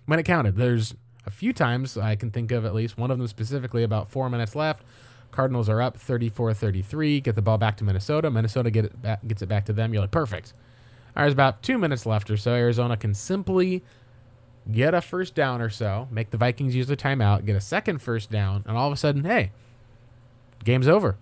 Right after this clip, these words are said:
Either you're gonna run the clock down to zip, or you're gonna send it back to the Vikings. They're gonna have twenty seconds left. It'd take a,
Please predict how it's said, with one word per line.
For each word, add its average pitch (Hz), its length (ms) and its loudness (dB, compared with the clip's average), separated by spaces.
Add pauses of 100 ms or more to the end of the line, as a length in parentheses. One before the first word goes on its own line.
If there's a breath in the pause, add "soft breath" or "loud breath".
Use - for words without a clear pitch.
(440)
Either 120 280 4
you're 127 140 4
gonna 127 140 6
run 139 140 6
the 147 60 4
clock 143 240 4
down 147 200 4
to 139 100 4
zip, 170 240 2
or 269 380 4
you're 233 140 -2
gonna 185 240 2 (240)
send 143 320 -2
it 92 80 -2
back 127 240 0
to 143 100 -4
the 123 100 0
Vikings. 120 640 0 (380 loud breath)
They're 123 80 2
gonna 127 120 6
have 110 200 6
twenty 127 320 0
seconds 107 380 2
left. 120 160 2
It'd 127 160 -2
take 117 180 0
a, 101 200 2